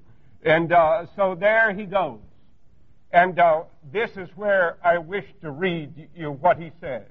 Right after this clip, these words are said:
When he was told by Meister Eck, one of the great scholars, that he had to give a plain answer to this assembly as to whether he would renounce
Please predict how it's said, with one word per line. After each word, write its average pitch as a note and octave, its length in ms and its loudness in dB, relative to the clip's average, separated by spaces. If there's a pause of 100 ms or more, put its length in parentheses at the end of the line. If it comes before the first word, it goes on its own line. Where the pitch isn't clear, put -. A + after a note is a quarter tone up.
(800)
When A#3 320 2
he A3+ 140 -4
was F#3 180 0 (100)
told A3+ 360 4
by F#3 180 -2
Meister F#3+ 640 -6 (100)
Eck, G3 240 0 (320)
one F#3+ 220 -2
of F3+ 120 -6
the F3 80 -10
great F#3+ 300 -2 (120)
scholars, F3 480 4 (440)
that G3 140 -4
he G3+ 120 -6
had A3+ 200 4
to G#3 80 -14
give G3 240 -8
a F#3 80 2
plain A3+ 500 -4
answer G3+ 400 -2
to F3 160 -10
this F#3+ 240 -6
assembly G3 540 -12
as F3+ 100 -8
to F#3 120 -18
whether F#3+ 360 0
he G3 120 -12
would F3 200 -14
renounce E3+ 540 0